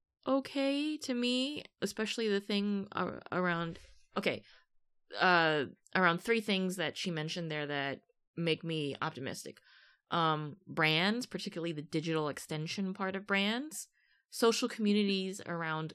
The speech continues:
the game and rivalries specifically. And then, um, the digital part of it, where,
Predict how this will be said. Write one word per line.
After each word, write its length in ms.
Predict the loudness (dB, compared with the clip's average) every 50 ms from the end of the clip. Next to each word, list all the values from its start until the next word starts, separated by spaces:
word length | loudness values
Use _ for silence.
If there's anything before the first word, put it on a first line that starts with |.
| -8 _
the 80 | -8 -6
game 260 | -4 -2 -2 -2 -2
and 120 | -4 -6 -8 -12
rivalries 920 | -4 -2 2 2 4 4 4 2 0 2 2 0 2 2 2 2 0 -2 -8
specifically. 880 | -14 -8 -6 -6 -6 -6 -6 -6 -6 -6 -6 -6 -6 -4 -6 -8 -10 _ _ _ _ _ _ _ _ _ -20 _ _ _ _
And 200 | -2 0 2 4
then, 480 | 4 6 6 4 4 2 -2 -4 -6 -10 -12 -6
um, 640 | -2 2 2 2 2 2 0 -2 -4 -6 -8 -10 -12 -6
the 140 | -2 -2 -2
digital 500 | -2 0 -2 -2 0 0 -2 0 0 -2
part 300 | -4 -4 -4 -2 -2 -2
of 100 | -4 -4
it, 220 | -4 -4 -4 -6 -8 _ -20 -20 -20 -20 -20 -20 -20 _
where, 560 | 2 4 6 6 8 6 4 2 0 -4 -8